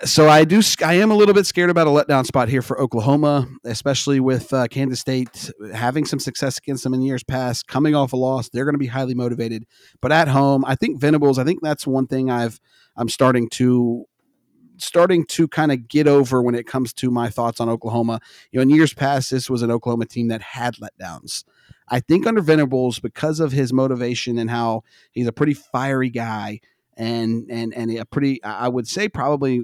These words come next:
more of that disciplinarian type, um, who's really gonna push, having been at Clemson,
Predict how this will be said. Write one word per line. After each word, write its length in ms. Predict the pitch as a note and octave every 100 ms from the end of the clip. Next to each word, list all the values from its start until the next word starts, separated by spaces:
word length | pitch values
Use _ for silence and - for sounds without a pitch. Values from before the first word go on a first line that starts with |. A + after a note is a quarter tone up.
| -
more 220 | C3 B2
of 80 | A#2
that 180 | A#2+ A2
disciplinarian 720 | B2+ A2+ B2 A2+ A#2 A#2 A2+
type, 320 | B2 A2 G#2+ _ _ _ _ A2+
um, 320 | A2+ A#2 A2
who's 200 | B2+ A2
really 420 | A2 C#3+ E3+ F3
gonna 180 | D#3 C#3+
push, 320 | - C3 A#2+
having 240 | B2+ A2+ A2+
been 140 | B2+
at 80 | A#2+
Clemson, 540 | B2 A#2+ A#2 A2+ A2